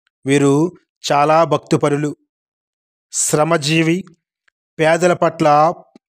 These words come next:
ప్రేమ కలవారు. అయితే మూడవ బొనాఫేస్ గారు అనంతరం పునీత నాలుగవ బొనాఫేస్ గారు శ్రీ సభకు అరవై ఏడవ జగద్గురువుగా ఎన్నికై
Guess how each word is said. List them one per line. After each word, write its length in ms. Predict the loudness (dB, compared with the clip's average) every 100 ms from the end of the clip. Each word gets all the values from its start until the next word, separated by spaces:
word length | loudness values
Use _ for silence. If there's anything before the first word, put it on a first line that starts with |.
| -6
ప్రేమ 260 | -2 0 0
కలవారు. 580 | 0 0 2 2 0 -8 _ _ _ _ _ _ _ _ _ _ -4
అయితే 500 | -2 -2 -4 -4 -12 _ _ _ _ _ -6
మూడవ 640 | 0 2 4 4 2 2
బొనాఫేస్ 640 | 0 0 0 0 0 0
గారు 280 | 0 2 0
అనంతరం 720 | -2 -4 -2 -2 -2 -2 -10 _ _ _ _ _ _ _ _ _ -4
పునీత 280 | -2 0 0
నాలుగవ 840 | 0 2 0 0 0 2 2 0 -10 -18 -4
బొనాఫేస్ 600 | 0 0 0 0 0 0
గారు 500 | 2 2 0 -6 -14 _ _ _ _ -12
శ్రీ 300 | -2 2 2
సభకు 720 | 2 -2 0 2 2 0 -4 _ _ _ _ _
అరవై 320 | -12 -6 -2 -2
ఏడవ 480 | 0 2 2 2
జగద్గురువుగా 880 | 2 0 0 0 0 2 2 2 2
ఎన్నికై 560 | 0 -2 -8 -4 -4